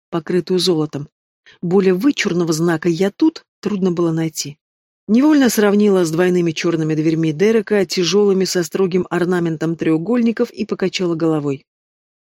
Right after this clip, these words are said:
Тут из-за поворота послышались голоса, и я поспешила как можно тише навалиться на дверь и войти в покой врага.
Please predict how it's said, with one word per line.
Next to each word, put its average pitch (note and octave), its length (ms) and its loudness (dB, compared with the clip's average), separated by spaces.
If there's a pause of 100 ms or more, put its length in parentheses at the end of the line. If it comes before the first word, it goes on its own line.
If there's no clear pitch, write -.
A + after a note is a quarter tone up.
(220)
Тут G#3 200 0
из-за F3 320 0
поворота F#3+ 540 0
послышались G#3+ 680 -2
голоса, G3+ 580 -2 (260)
и G#3 60 -2
я G3+ 140 2
поспешила G#3+ 640 0
как G3+ 200 -2
можно G3 320 2
тише G3+ 320 -2
навалиться F#3+ 480 0
на F#3 160 0
дверь G3+ 280 0
и G3+ 100 -2
войти G3 280 -2
в - 80 -8
покой G3 360 -2
врага. F3+ 440 -2